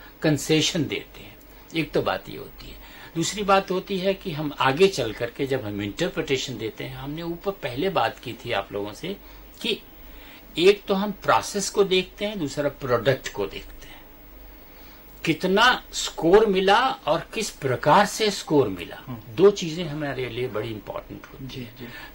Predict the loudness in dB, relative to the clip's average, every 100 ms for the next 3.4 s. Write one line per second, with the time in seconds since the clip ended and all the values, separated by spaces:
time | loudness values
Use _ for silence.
0 | -4 -4 -2 -2 2 4 4 2 0 6
1 | 6 6 4 4 4 2 2 0 0 -8
2 | -18 -20 -6 -2 0 0 2 2 0 -4
3 | -6 -2 -2